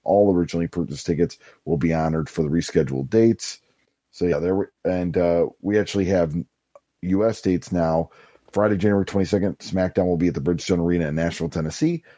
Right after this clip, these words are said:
Saturday, January twenty-second, it will be a live event at the Corbin Arena in Corbin, Kentucky. Sunday, January twenty-third, we will be at the, uh, W W E will be at the Mountain Health Arena in Huntington, West Virginia.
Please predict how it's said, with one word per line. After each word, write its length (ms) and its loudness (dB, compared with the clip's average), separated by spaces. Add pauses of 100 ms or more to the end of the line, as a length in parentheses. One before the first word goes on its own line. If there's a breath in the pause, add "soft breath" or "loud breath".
(100)
Saturday, 440 2
January 360 -2
twenty-second, 640 -2 (300 soft breath)
it 80 -4
will 80 2
be 100 2
a 60 4
live 200 2
event 240 -2
at 40 -10
the 100 -6
Corbin 400 0
Arena 200 0
in 80 -4
Corbin, 300 -2
Kentucky. 540 -4 (380)
Sunday, 400 0
January 380 0
twenty-third, 580 0
we 100 4
will 140 2
be 220 0
at 160 -4
the, 80 -4 (120)
uh, 140 4
W 60 -2
W 260 2
E 160 4
will 160 -2
be 220 -4
at 100 -4
the 180 -8 (280 soft breath)
Mountain 280 0
Health 360 0
Arena 320 2
in 100 0
Huntington, 460 0
West 180 0
Virginia. 500 0